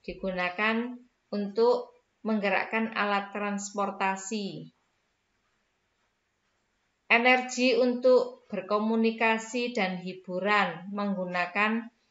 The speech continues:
ponsel, komputer, T V, yang semua itu menggunakan energi listrik. Sumber energi dapat diperbaharui dan tidak dapat diperbaharui.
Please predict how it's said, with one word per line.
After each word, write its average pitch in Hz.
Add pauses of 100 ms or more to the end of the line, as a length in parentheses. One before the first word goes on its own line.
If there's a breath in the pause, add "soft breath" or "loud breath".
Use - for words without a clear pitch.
(140)
ponsel, 202 (320)
komputer, 202 (960)
T 226
V, 226 (2750)
yang 247
semua 220
itu 254
menggunakan 196
energi 190
listrik. 170 (960)
Sumber 254
energi 240
dapat 202
diperbaharui 202
dan 175
tidak 226
dapat 190
diperbaharui. 165